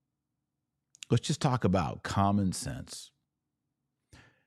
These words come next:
God is all holy. He is holy, holy, holy.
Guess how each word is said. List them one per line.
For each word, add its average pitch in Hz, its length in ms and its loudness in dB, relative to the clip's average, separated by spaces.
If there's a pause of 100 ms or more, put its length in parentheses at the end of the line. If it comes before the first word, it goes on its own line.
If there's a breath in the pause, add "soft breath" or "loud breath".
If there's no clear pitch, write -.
(920 soft breath)
God 151 400 4
is 95 120 2
all 90 360 0
holy. 71 460 -10 (340)
He 92 200 4
is 87 160 2
holy, 127 640 2 (640)
holy, 104 600 2 (520)
holy. 82 560 0